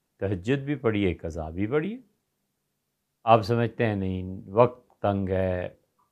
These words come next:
और ज़रूरियात हैं, हिम्मत नहीं पड़ती, कज़ा नमाज पढ़िए बस। जो पिछला जो पिछला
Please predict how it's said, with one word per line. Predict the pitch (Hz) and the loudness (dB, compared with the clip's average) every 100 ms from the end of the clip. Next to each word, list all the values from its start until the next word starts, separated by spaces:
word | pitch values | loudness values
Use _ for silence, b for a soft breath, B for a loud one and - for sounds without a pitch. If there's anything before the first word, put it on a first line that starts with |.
| _ _ | _ _
और | 101 110 107 | 2 2 2
ज़रूरियात | 92 95 98 95 98 98 98 - | -2 -6 -6 -2 0 2 0 -6
हैं, | 95 95 87 92 _ _ | -8 -8 -10 -14 _ _
हिम्मत | 107 113 120 120 | -6 -2 -2 -4
नहीं | 101 | -12
पड़ती, | 87 92 87 - 90 - _ _ _ _ - | -10 -10 -12 -12 -14 -14 _ _ _ _ -2
कज़ा | 120 113 104 | 4 8 6
नमाज | 92 87 87 - | 4 -4 -8 -10
पढ़िए | - 82 82 | -16 -14 -14
बस। | 87 87 - - _ _ _ - | -16 -20 -20 -20 _ _ _ -18
जो | |
पिछला | 95 - - 120 117 110 _ _ _ _ _ _ | -18 -18 0 6 6 4 _ _ _ _ _ _
जो | 110 110 107 | -12 -6 -6
पिछला | 107 92 - 117 113 110 | -6 -10 2 6 8 6